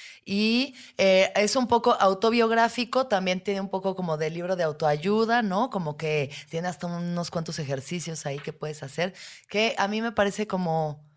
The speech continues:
muy bonito, muy aterrizado. Me gusta la forma en la que escribes porque, eh, se nota que no hay pretensión alguna de que yo voy a venir aquí a escribirles así,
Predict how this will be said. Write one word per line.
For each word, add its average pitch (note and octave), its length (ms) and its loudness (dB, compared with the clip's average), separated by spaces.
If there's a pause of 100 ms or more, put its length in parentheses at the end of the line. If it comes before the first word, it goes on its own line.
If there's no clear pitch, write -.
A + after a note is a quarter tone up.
(180)
muy A#3+ 160 2
bonito, B3+ 360 4
muy B3+ 140 4
aterrizado. G#3 540 2
Me G3 100 2
gusta F#3 220 0
la F#3 100 0
forma F#3 240 -4
en F3+ 60 -2
la E3 120 0
que - 100 -8
escribes F#3 500 0
porque, E3 560 0
eh, E3+ 400 0
se F3+ 200 -4
nota F#3 320 -2
que F3+ 120 -6
no E3 80 -2
hay E3+ 120 -2
pretensión D#3+ 680 -6
alguna D#3 600 -6 (300)
de D#3 140 0
que E3 180 -4
yo G3 320 4
voy D3+ 240 4
a C3 80 2
venir C#3 340 -2
aquí A2+ 220 -6
a C3 40 -2
escribirles C#3 540 -6
así, F#3+ 320 -6